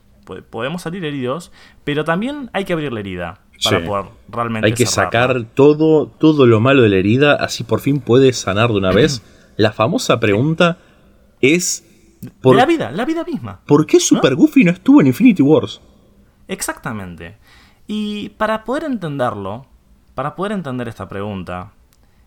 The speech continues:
Speaker 1: eh, tenemos que ir al, al núcleo, al, al duro del asunto, que es
Speaker 2: Y qué duro.
Speaker 1: el, <laughs> eh, qué duro.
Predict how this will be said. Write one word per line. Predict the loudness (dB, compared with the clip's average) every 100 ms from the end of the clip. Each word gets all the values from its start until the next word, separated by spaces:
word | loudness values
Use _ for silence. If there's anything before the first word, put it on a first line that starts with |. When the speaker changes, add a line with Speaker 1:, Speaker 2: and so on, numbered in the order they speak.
| _ -14
Speaker 1:
eh, | -10 -8 -8 -8 -10 -10 -12 -16 _
tenemos | -6 -4 -4 -6
que | -8 -6 -6 -8
ir | -8 -8
al, | -8 -10
al | -8
núcleo, | -8 -10 -14 -14 -14
al, | -12 -8
al | -6 -6
duro | -8 -6 -6
del | -8 -10
asunto, | -12 -14 -14 -16 -16
que | -14 -14
es | -16 -20 _ _ _ _ _
Speaker 2:
Y | -8
qué | 0 2
duro. | 4 4 2 0
Speaker 1:
el, | -4 -16 _ _ _
<laughs> | _ _ -10
eh, | -6 -6 -8 -8
qué | -6
duro. | -4 -6 -8 -10